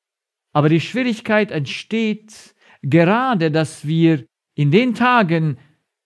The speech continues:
wo es um die Auseinandersetzung geht zwischen Wahrheit und Lüge, wir aufstehen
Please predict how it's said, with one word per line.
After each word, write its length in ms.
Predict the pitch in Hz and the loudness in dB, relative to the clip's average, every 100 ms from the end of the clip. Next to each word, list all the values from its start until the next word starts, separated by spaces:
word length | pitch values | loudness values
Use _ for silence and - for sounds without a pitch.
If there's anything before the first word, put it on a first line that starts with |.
| _ _ _ - | _ _ _ -12
wo 640 | 107 151 156 151 135 - _ _ _ _ | -2 2 2 2 0 -8 _ _ _ _
es 220 | 151 135 | -2 0
um 100 | 170 | 0
die 120 | 156 165 | 2 2
Auseinandersetzung 920 | 151 165 185 262 262 214 226 220 190 | 2 0 -2 -2 -2 -2 -2 -2 0
geht 240 | 208 - | 0 -2
zwischen 340 | 196 - 175 | -6 -4 -4
Wahrheit 340 | 160 170 165 156 | 0 0 0 -2
und 120 | 151 | -4
Lüge, 420 | 147 143 127 113 95 _ _ _ _ _ _ _ _ _ _ _ _ _ _ _ _ - | -2 -2 -2 -6 -8 _ _ _ _ _ _ _ _ _ _ _ _ _ _ _ _ -8
wir 220 | 113 127 | -6 0
aufstehen 920 | 143 156 - - 165 165 165 160 | 0 0 -8 -8 -6 -4 -6 -8